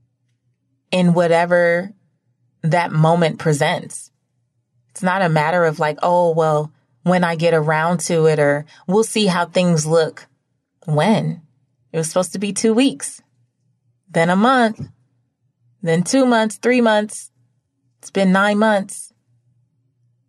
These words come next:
And who knows what things are gonna look like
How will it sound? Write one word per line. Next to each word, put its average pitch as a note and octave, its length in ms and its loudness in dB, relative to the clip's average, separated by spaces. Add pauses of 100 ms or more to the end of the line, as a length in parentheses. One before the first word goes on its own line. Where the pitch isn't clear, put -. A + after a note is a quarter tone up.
(560)
And F3+ 120 2
who G#3 120 4
knows G#3 600 0 (800)
what G3 180 -2
things F#3+ 220 2
are F#3 60 0
gonna F3+ 220 2
look F#3+ 200 -2
like - 460 -4